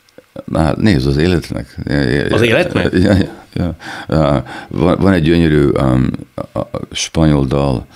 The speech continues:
Speaker 1: ahol, ami Perúból ered, az a címe, hogy Gracias a la vida, uh,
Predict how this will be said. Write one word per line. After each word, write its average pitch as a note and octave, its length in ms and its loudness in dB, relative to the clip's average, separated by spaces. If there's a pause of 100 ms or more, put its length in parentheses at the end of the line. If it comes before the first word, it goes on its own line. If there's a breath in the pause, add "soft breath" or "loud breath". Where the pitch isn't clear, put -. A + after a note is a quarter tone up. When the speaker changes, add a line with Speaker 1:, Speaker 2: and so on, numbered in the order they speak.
(460 loud breath)
Speaker 1:
ahol, C#2 480 0
ami C#2 160 2
Perúból C2+ 600 0
ered, C2 260 0
az C#2 180 -4
a B1 240 0
címe, C#2 340 0
hogy C2 260 0 (300 loud breath)
Gracias D2 600 -2
a C2+ 80 2
la C2 140 2
vida, C#2 480 -2 (420 loud breath)
uh, B1+ 300 -2